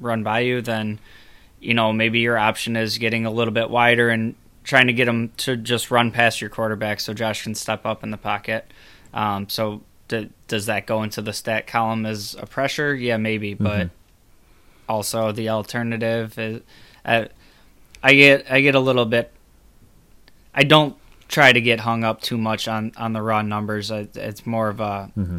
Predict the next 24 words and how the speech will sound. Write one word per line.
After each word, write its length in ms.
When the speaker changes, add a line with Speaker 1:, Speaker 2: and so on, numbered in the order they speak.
Speaker 1:
how 140
do 100
I 80
feel 360
when 140
I'm 120
watching 420
it? 140
Speaker 2:
Yeah, 140
Speaker 1:
I 40
Speaker 2:
m-, 100
Speaker 1:
guess. 340
Speaker 2:
maybe 240
that 140
was 120
the 100
mentality 840
when 560
Brandon 480
Beane 280
looked 220
at 180
Bobby 280
Hart. 280